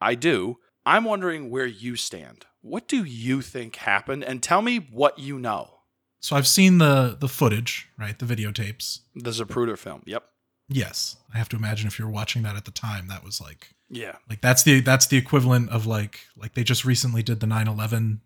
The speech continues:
Speaker 2: commemorations and everything, where you see video of, like, on the street level type stuff, and it's like, it's a, it's a, a very intimate view of a tragedy as opposed to this far away view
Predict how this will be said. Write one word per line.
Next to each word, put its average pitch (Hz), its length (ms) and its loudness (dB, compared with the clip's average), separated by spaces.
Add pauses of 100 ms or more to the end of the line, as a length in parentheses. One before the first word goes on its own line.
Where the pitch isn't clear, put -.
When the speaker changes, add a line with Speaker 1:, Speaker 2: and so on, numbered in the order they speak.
Speaker 2:
commemorations 120 720 2
and 117 80 2
everything, 120 360 2
where 110 120 0
you 110 140 -2
see 120 260 0
video 117 500 0
of, 107 160 -4
like, 95 380 -14 (160)
on 131 200 2
the 117 80 0
street 120 400 0
level 113 560 2
type 113 280 -6
stuff, 113 220 -4
and 117 100 0
it's - 160 -4
like, 98 280 -10 (220)
it's 135 160 -2
a, 143 140 -4
it's 135 180 2
a, 127 320 4 (140)
a 120 100 -2
very 135 320 4
intimate 131 500 4
view 117 560 4
of 107 140 -2
a 107 40 -6
tragedy 104 720 -4
as 107 140 -4
opposed 110 420 -6
to 120 60 -4
this - 500 -4
far 117 520 0
away 113 380 2
view 98 480 -6